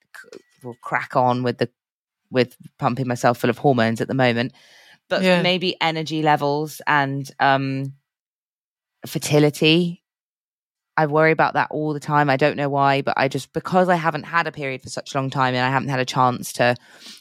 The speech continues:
Speaker 1: um, like, to, to, to know for sure.
Speaker 2: Yeah.
Speaker 1: Uh, that's something that worries me. So yeah, I don't know. We'll see. Um, but it, it's very interesting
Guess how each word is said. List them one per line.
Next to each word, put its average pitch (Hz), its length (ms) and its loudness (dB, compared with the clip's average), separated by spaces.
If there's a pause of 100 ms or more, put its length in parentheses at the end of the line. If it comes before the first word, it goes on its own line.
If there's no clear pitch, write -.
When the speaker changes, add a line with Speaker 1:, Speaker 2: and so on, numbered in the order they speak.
(120)
Speaker 1:
um, 120 460 0 (1300)
like, 139 240 0
to, 127 300 0 (800)
to, - 120 -12 (240)
to 131 120 -8
know 131 520 0
for 139 140 -10
sure. 139 600 -4 (240)
Speaker 2:
Yeah. 165 380 2 (300)
Speaker 1:
Uh, 135 360 2
that's - 220 0
something 131 300 -12
that 123 140 -10
worries 127 400 -4
me. 131 280 -6
So 135 180 -6
yeah, 151 440 -2
I 247 100 2
don't 247 100 -2
know. 151 180 0
We'll 208 160 0
see. 151 340 -4 (400)
Um, 147 400 0
but 170 100 -2
it, 143 200 0
it's 190 160 -6
very 208 240 2
interesting 135 600 0